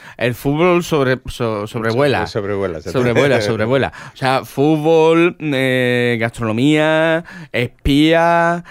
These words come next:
Speaker 1: eh, tenemos, eh, la, una zona de, eh, actualidad, en fin, lamentable, podría ser por otras razones.
Speaker 2: Y
Speaker 1: Pero
Speaker 2: erótica.
Speaker 1: y erótica, también tiene su, su puntito
Speaker 2: Su
Speaker 1: erótico.
Speaker 2: punto.
Speaker 1: O sea que, eh,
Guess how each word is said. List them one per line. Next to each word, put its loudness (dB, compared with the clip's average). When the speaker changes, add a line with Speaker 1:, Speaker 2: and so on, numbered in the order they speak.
Speaker 1:
eh, 0
tenemos, 2
eh, -2
la, -2
una -2
zona -2
de, 0
eh, -4
actualidad, -2
en -8
fin, -4
lamentable, -4
podría -6
ser -10
por -4
otras -4
razones. -8
Speaker 2:
Y -4
Speaker 1:
Pero -2
Speaker 2:
erótica. -6
Speaker 1:
y -4
erótica, -4
también -8
tiene -4
su, -2
su -10
puntito -10
Speaker 2:
Su -4
Speaker 1:
erótico. -4
Speaker 2:
punto. -20
Speaker 1:
O -20
sea -6
que, -4
eh, -4